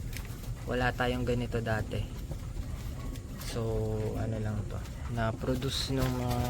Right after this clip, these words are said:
rare, rare natin na imported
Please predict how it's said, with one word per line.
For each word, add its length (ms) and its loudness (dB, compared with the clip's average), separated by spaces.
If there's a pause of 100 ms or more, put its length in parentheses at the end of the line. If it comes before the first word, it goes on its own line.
(480)
rare, 380 4 (1300)
rare 320 4
natin 540 2
na 100 0
imported 720 2